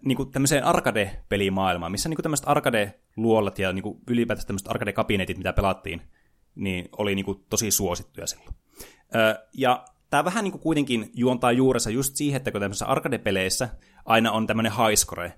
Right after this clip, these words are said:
minkä, niinku, yritetään aina saada, että yritetään saada mahdollisimman isot, niinku, tulokset sitten. Niin tavallaan sitten pisteiden kirjaaminen ja tämmönen, niinku, skabailu näitten pelien, niinku, välillä, vaikka n-, ei olisi, niinku, kaksin kamppailu tää peli itsessään, niin tavallaan on, niinku, synnyttänyt kuitenkin semmoisen tarpeen tehdä joku kilpailu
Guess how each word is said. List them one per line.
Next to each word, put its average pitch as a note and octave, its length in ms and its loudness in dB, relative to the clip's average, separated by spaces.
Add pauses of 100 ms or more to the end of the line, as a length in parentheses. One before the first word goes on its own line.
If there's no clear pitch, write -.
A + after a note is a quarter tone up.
minkä, F#2+ 180 -6
niinku, D3 180 -2
yritetään C3 260 0
aina A2+ 100 0
saada, G#2+ 200 0
että F#2+ 140 -4
yritetään C3+ 200 -2
saada D#3+ 100 0
mahdollisimman D3+ 320 -2
isot, A#2 200 0
niinku, G#2+ 160 -6
tulokset G#2 560 -2
sitten. - 360 -12 (600)
Niin A#2 220 0
tavallaan D3 320 4
sitten D3 200 -4
pisteiden F3 380 -2
kirjaaminen A2 760 -2 (340)
ja G#2 320 0 (100)
tämmönen, G#2+ 240 -2
niinku, G#2 140 -6
skabailu B2+ 380 2
näitten G2 260 -6
pelien, A2 420 0 (120)
niinku, G#2 280 -6
välillä, A#2 280 4
vaikka G2+ 180 -8
n-, G#2+ 160 -6 (120)
ei A#2 80 0
olisi, A2+ 120 -2
niinku, A#2 160 -4
kaksin A#2 500 -2
kamppailu G2+ 440 0
tää G2+ 120 -4
peli A2 260 -2
itsessään, F#2 560 -2 (240)
niin F#2 260 -6 (220)
tavallaan G#2+ 300 0
on, G#2 60 -2
niinku, G#2+ 160 -6
synnyttänyt A2+ 580 -2
kuitenkin G2+ 300 -4
semmoisen G#2 300 -4
tarpeen A2+ 440 0
tehdä G#2 200 -6
joku - 160 -8
kilpailu F#2 720 -4